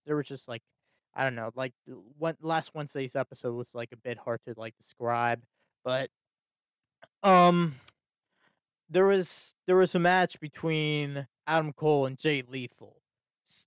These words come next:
like, they, which they ran it back from R O, like, they have history in R O H, so they kinda ran back with that hit. They ran back with, like, the his-, the history and stuff, and that match,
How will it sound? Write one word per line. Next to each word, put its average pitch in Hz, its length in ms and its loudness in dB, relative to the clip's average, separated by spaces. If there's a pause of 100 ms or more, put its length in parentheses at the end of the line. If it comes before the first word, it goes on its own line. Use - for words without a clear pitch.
like, 151 640 0 (400)
they, 175 200 6
which 180 340 4 (100)
they 185 100 8
ran 185 260 8
it 175 120 6
back 160 400 6
from 147 640 4 (240)
R 160 280 6
O, 147 120 2
like, 151 340 -2 (380)
they 175 80 4
have 170 200 6
history 156 400 2
in 151 60 -2
R 151 240 4
O - 20 2
H, 147 220 0
so 147 140 -6
they 135 140 -6
kinda 156 240 2
ran 147 240 0
back 143 320 0
with 127 180 -18
that 139 220 0
hit. 143 160 -6 (300)
They 156 100 4
ran 156 240 4
back 147 260 2
with, 131 140 -12
like, 131 200 -6
the 120 60 -12
his-, 147 320 0 (320)
the 127 120 -6
history 156 400 2
and 147 80 -6
stuff, 156 240 2
and 131 180 -8
that 160 300 0
match, 151 760 -2